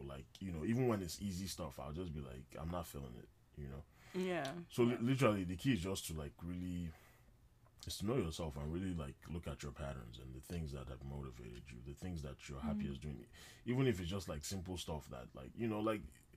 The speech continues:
Speaker 1: the simplest things that, that push you to, like, that you just enjoy doing, that you can see yourself actually just doing for free. Um, I know it
Speaker 2: Mm.
Speaker 1: sounds cliche, but actually, like, I learned,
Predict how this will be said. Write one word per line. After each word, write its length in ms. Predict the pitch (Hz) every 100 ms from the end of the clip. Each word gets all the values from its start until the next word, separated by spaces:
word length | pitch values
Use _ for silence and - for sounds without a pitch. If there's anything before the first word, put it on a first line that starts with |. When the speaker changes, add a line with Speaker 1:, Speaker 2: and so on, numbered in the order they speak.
| - - - -
Speaker 1:
the 80 | 101
simplest 540 | - 143 131 131 -
things 220 | 110 85
that, 200 | 76 73 - -
that 180 | 76 71 - - -
push 300 | - 101 -
you 200 | 92 85 76
to, 400 | - 76 71 67 - -
like, 180 | 95 87
that 220 | 95 82
you 60 | 87
just 180 | 113 98
enjoy 280 | 82 90 87
doing, 180 | 82
that 220 | 76 73 78
you 60 |
can 140 | 73 73
see 160 | -
yourself 320 | 85 73 76 73
actually 300 | 80 - 80
just 220 | 76 67
doing 200 | 73 69
for 180 | - 67
free. 260 | - 71 80 - - - - - - -
Um, 140 | - 78
I 80 | 90
know 120 | 113
it 60 | 123
Speaker 2:
Mm. 80 | 101
Speaker 1:
sounds 260 | 98 90
cliche, 580 | - 85 76 - 80 90 -
but 120 | 85 78
actually, 480 | 104 - 92 82
like, 220 | 76 76 76
I 120 | 82
learned, 520 | 85 95 98 95 78